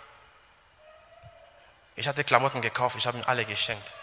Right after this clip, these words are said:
Und der Vorabend, wir haben gebetet. Man hatte seinen Lasterwagen, alles konfisziert, weggenommen. Und wir haben gebetet, ist da hingegangen, man hat ihm das zurückgegeben. Und ich bin zurück nach Deutschland gekommen.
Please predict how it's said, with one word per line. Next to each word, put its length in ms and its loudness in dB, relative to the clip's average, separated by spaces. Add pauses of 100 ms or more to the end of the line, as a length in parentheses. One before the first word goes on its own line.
(880)
Und 180 -4
der 80 -2
Vorabend, 400 6
wir 80 2
haben 100 2
gebetet. 560 0 (300)
Man 100 -4
hatte 160 -6
seinen 180 0
Lasterwagen, 600 2 (260)
alles 220 2
konfisziert, 560 0
weggenommen. 420 0 (540)
Und 60 -12
wir 80 -2
haben 40 -6
gebetet, 440 2
ist 120 0
da 60 2
hingegangen, 320 0
man 80 2
hat 120 -6
ihm 60 -4
das 140 2
zurückgegeben. 500 0 (640)
Und 100 4
ich 80 6
bin 100 2
zurück 180 4
nach 100 6
Deutschland 260 2
gekommen. 340 -2